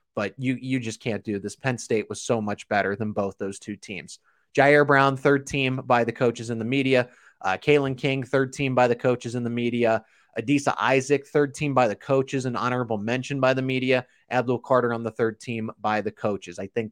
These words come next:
I think that's fair. Abdul Carter came on late in the season. I don't know that that was necessarily enough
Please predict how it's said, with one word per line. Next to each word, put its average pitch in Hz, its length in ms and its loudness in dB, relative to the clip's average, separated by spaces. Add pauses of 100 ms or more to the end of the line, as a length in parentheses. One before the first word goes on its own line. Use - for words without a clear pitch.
I 117 60 -4
think 160 240 -4
that's 127 220 4
fair. 95 240 -4
Abdul 135 360 2
Carter 127 360 4
came 127 260 -4
on 110 220 -2
late 120 480 0 (240)
in 135 120 -6
the 131 80 -2
season. 127 380 -2
I 120 80 2
don't 120 260 0
know 117 140 4
that 107 200 0
that 113 200 2
was 110 160 -6
necessarily 110 720 -2
enough 98 440 -6